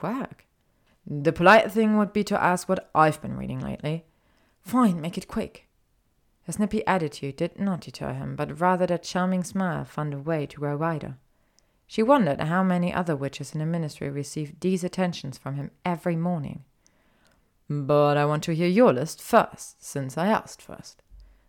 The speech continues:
"I don't have time for this." "Hermione Granger doesn't have time to discuss books. Oh dear, the most disappointing thing I've heard in quite a while." She stopped,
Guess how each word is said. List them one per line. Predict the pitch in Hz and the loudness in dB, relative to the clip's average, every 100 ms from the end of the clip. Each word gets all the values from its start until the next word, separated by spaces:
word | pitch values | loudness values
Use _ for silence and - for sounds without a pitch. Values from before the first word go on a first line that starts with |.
| _ | _
"I | 233 226 - | -6 -4 4
don't | 202 190 175 | 4 4 0
have | 180 | -4
time | - 202 156 | -6 -6 -6
for | - | -8
this." | - 135 165 - _ _ _ _ _ _ - | -8 -6 -8 -14 _ _ _ _ _ _ -6
"Hermione | 139 131 156 226 226 | -4 6 8 8 6
Granger | 170 151 180 135 - _ | 4 6 6 4 -4 _
doesn't | 180 180 190 | 6 6 6
have | 180 - | 0 -2
time | 180 151 | -2 -2
to | 131 | -4
discuss | 139 - - 170 170 | -10 -12 -6 -4 -4
books. | - 147 165 - - - _ _ _ _ | -6 -2 0 -2 -12 -20 _ _ _ _
Oh | 160 196 | 4 6
dear, | 180 160 123 - _ _ | 4 2 -2 -10 _ _
the | 160 | -4
most | 147 160 226 226 | 2 6 6 4
disappointing | 185 170 151 170 156 151 | -4 -6 -2 0 0 -4
thing | - - 170 139 | -8 -2 -2 -2
I've | 135 - - | -8 -6 -2
heard | 160 - | -2 -2
in | 139 131 | -10 -14
quite | - - 165 165 - | -16 -4 4 4 2
a | - | -10
while." | - - 151 _ _ _ _ _ _ _ _ _ _ _ _ _ _ | -14 -14 -16 _ _ _ _ _ _ _ _ _ _ _ _ _ _
She | - - | -10 -6
stopped, | 226 - - 95 - - | -4 -4 -4 -4 -4 -12